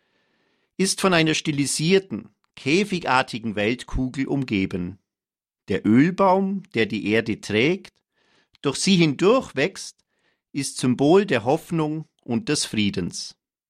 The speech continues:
Auf der Weltkugel sind filigran und verletzlich die Kontinente angebracht.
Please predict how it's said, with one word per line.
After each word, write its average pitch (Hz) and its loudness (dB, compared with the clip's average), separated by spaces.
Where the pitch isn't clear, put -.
Auf 139 -4
der 113 2
Weltkugel 214 0
sind 175 0
filigran 151 0
und 147 -4
verletzlich 139 -4
die 165 -6
Kontinente 120 0
angebracht. 95 -6